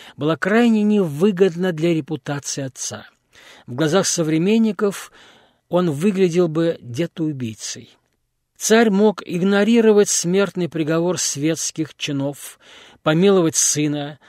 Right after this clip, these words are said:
сохранив ему жизнь и определив его дальнейшую судьбу по одному из трех возможных сценариев.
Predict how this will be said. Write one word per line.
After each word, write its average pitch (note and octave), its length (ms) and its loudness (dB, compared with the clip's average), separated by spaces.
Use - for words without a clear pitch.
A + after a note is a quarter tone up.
сохранив D3+ 580 -4
ему C#3+ 240 -2
жизнь F3+ 540 -4
и D#3 80 -4
определив D3+ 640 -2
его D#3 140 -4
дальнейшую D3+ 680 -4
судьбу C#3 640 -6
по D3 100 -6
одному E3+ 380 0
из - 160 -2
трех F#3+ 340 -2
возможных D#3 680 -6
сценариев. A#2 800 -10